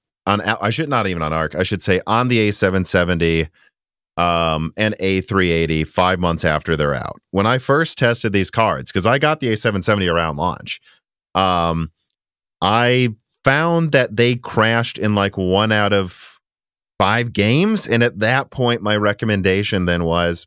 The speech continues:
"No one get it." Like, the driver features, it was worse than, like, Vega when it first came out, you know, where, like, Wattman didn't work and a couple things in the drivers didn't. You know, at least Vega didn't crash in basically any game. It just was clear it needed some optimization, and Wattman wasn't working.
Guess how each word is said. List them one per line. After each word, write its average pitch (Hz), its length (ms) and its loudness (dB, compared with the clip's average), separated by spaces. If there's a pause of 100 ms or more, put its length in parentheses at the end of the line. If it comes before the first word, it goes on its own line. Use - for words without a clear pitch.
"No 98 220 -2
one 117 160 -2
get 110 180 -2
it." - 180 -10 (300)
Like, 95 160 0
the 110 100 0
driver 107 480 0
features, 110 500 0 (500)
it 151 100 4
was 175 220 0
worse 123 340 0
than, 135 160 0
like, 120 280 0
Vega 98 560 0
when 73 140 -4
it - 120 -10
first 71 340 -4
came 78 200 0
out, 65 280 -6
you 92 140 0
know, 87 180 2
where, 85 160 0
like, 82 160 -2
Wattman 87 520 -2
didn't 87 260 0
work 90 480 0
and 73 120 -4
a 71 60 -8
couple - 300 -6
things 85 320 -4
in 87 60 -6
the 82 60 -2
drivers 80 440 -2
didn't. 85 340 -2 (480)
You 120 140 2
know, 113 240 2
at 135 80 0
least 170 240 0
Vega 117 480 2 (220)
didn't 107 280 2
crash 98 420 0
in 80 140 -2
basically 85 460 0
any 82 160 0
game. 90 260 0
It 76 40 -6
just 85 220 -10
was 87 140 -6
clear 92 240 0
it 76 60 -8
needed 85 200 -4
some 87 120 -2
optimization, 85 880 -2
and 90 100 -2
Wattman 80 340 -2
wasn't 73 260 -6
working. 69 340 -8